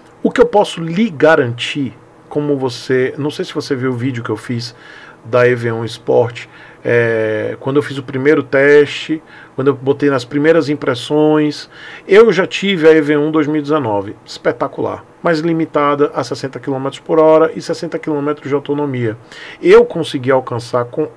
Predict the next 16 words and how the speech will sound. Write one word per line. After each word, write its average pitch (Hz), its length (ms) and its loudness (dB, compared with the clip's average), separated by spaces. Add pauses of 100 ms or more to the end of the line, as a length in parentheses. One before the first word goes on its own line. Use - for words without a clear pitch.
essa 151 440 4
E 127 40 0
V 117 160 -4
um, 123 220 -6
com 113 180 -6
uma 170 220 -2
bateria 120 460 0
dois 107 160 -6
mil 127 100 -6
e 123 60 -6
dezenove, 110 520 -2 (1000)
cinquenta 196 680 -2
quilômetros 147 580 -2
de 135 60 -2
autonomia. 135 640 -4 (260)
Excelente. 131 680 -4